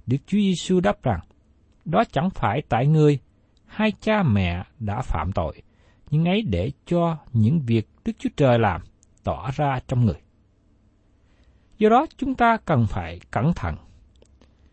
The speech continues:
Chúng ta không có thể nào dội kết án rằng tất cả mọi bệnh trạng của con người là do hậu quả của tội lỗi. Dầu rằng chúng ta thấy rằng thường thì bệnh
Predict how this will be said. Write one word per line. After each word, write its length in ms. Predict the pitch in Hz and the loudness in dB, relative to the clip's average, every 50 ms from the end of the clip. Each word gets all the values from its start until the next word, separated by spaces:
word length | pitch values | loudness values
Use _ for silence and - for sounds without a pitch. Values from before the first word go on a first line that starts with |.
| _ _ - | _ _ -8
Chúng 180 | - 226 269 285 | -8 -8 -4 2
ta 300 | - 240 233 226 226 208 - - _ _ _ _ - - - _ _ _ _ _ _ - - - _ _ _ _ _ _ - | 4 4 4 4 2 0 -4 -10 _ _ _ _ -20 -20 -20 _ _ _ _ _ _ -20 -20 -20 _ _ _ _ _ _ -10
không 240 | - 226 233 233 | -6 -4 -2 -2
có 120 | - 262 240 | 0 -2 -2
thể 220 | - - 233 190 | 0 0 0 2
nào 440 | 196 180 160 139 123 98 80 - - _ _ _ _ _ _ - - | 2 2 2 2 0 -2 -2 -6 -14 _ _ _ _ _ _ -6 -2
dội 340 | 113 117 113 95 104 120 | 2 4 4 4 2 0
kết 220 | - - 240 240 - | 0 -2 -4 -2 0
án 260 | 220 220 240 277 277 | 2 0 0 0 0
rằng 200 | 220 160 113 92 - - - _ _ _ _ - | 0 0 0 0 -2 -6 -16 _ _ _ _ -2
tất 160 | 302 294 - - _ _ - - | -2 -2 -2 -4 _ _ -4 -2
cả 320 | 120 104 110 143 190 226 214 - - | -2 0 0 -2 -2 -4 -4 -4 0
mọi 480 | 110 110 113 107 98 95 95 110 123 127 127 | 2 4 6 6 6 4 2 0 0 -2 -4
bệnh 300 | 143 120 110 98 120 123 | -2 0 2 2 0 0
trạng 440 | - - 123 98 87 92 95 110 107 - | 0 0 0 0 0 -2 -4 -4 -6 -6
của 120 | - 135 147 | -6 -6 -4
con 260 | - - 208 185 151 | 0 0 2 4 4
người 260 | 131 131 113 90 87 - - - | 4 4 4 4 2 -4 -12 -6
là 180 | - 101 85 - - | -6 -6 -6 -6 -6
do 120 | - 175 165 - | -4 -4 -4 -4
hậu 160 | - - 85 | -4 -8 -8
quả 340 | 101 107 98 92 92 95 110 | -6 -4 -4 -4 -4 -6 -6
của 140 | - - 143 | -6 -6 -4
tội 180 | - 120 101 | -2 -2 -2
lỗi. 200 | 92 85 92 113 - _ _ _ _ _ _ _ - - - - - - - | 0 -2 -4 -6 -8 _ _ _ _ _ _ _ -20 -20 -20 -20 -16 -6 0
Dầu 260 | 127 151 160 160 156 | 4 4 4 4 4
rằng 240 | 147 160 147 139 123 - - - - _ - _ - - | 2 2 2 0 -2 -6 -10 -20 -20 _ -20 _ -16 -6
chúng 180 | - 214 254 285 | -4 -4 -4 -2
ta 120 | - 226 | -2 -4
thấy 240 | - - 269 320 320 - | -2 -2 -4 -4 -2 0
rằng 220 | 180 151 123 90 87 - - _ _ _ _ _ _ | 0 0 0 0 -4 -8 -16 _ _ _ _ _ _
thường 380 | - - 170 170 170 160 156 143 131 | 2 4 6 6 6 6 4 2 0
thì 260 | 156 170 180 208 220 - _ _ _ _ _ _ _ _ _ - - | 0 0 0 -2 -4 -6 _ _ _ _ _ _ _ _ _ -12 -4
bệnh 200 | 110 107 104 135 | 0 0 2 2